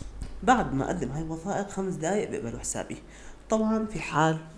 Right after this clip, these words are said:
لم يوجد أي خلل بوثائق اللي أنت قدمتها، وإذا كان في خلل بيتم الرفض وبيتكلموا معك على التليفون. إذا أنت منضم لوكالة بيتكلموا معك على التليفون، بيفهموا شو هي المشكلة الخاصة فيك وبيتم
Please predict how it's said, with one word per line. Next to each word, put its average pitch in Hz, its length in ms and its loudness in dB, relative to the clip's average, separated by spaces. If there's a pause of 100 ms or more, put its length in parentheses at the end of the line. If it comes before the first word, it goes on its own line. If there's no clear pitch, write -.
لم 147 240 4
يوجد 139 260 2
أي 143 100 2
خلل 165 360 4 (200)
بوثائق 131 460 6
اللي - 120 2
أنت 143 280 -2
قدمتها، - 520 -2 (360)
وإذا 180 180 4
كان 180 300 0 (460)
في 151 120 -8
خلل 170 420 2 (120)
بيتم 170 320 2
الرفض 180 360 0
وبيتكلموا 185 520 0
معك 165 280 -2
على 185 140 -2
التليفون. 190 420 2
إذا 147 140 0
أنت 147 160 -2
منضم 135 320 -2
لوكالة 196 480 2 (420)
بيتكلموا 190 480 4
معك 170 300 2
على 160 80 2
التليفون، 190 520 4
بيفهموا 202 340 -4
شو - 180 2
هي 202 160 4
المشكلة 190 300 -2
الخاصة 202 360 0
فيك 220 260 -6
وبيتم - 260 -4